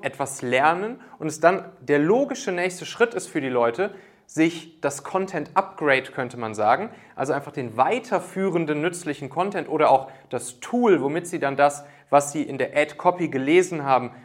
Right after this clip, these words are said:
wirklich auch umsetzen können, auf die Straße bringen können, sich das runterzuladen. Und dafür geben die Leute super, super, super gerne ihre Kontaktdaten, sprich ihre E-Mail-Adresse her, wo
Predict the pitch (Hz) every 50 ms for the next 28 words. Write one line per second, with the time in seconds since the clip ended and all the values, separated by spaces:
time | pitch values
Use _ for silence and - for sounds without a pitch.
0 | - _ - 131 131 143 - 131 123 127 120 - - - 220 254 262 214 165 143
1 | 131 - - 165 - - 127 123 - - - - - - - - 180 220 - -
2 | - - - 131 123 120 131 143 160 170 - - - - _ - - - - -
3 | - 151 170 190 - - - - _ _ _ - 123 135 160 180 170 151 127 -
4 | - - 110 98 92 90 - - - - - - - - 131 123 - - - -
5 | - - - 202 165 160 196 220 220 208 175 170 160 160 160 160 160 160 156 135
6 | 131 135 208 247 240 - 214 190 165 180 175 185 180 156 147 180 175 165 139 120
7 | - 151 175 196 180 147 156 143 143 139 - 139 135 - 190 196 190 - - 170
8 | 165 165 165 170 165 175 - - - - 151 147 135 - 143 131 123 131 127 170
9 | 226 226 190 147 127 120 113 113 110 107 - - 117 110 113 - _ _ _ -
10 | 120 117 123 143 196 - - - - - - - - _ - 123 120 139 165 185
11 | 196 202 208 208 208 - -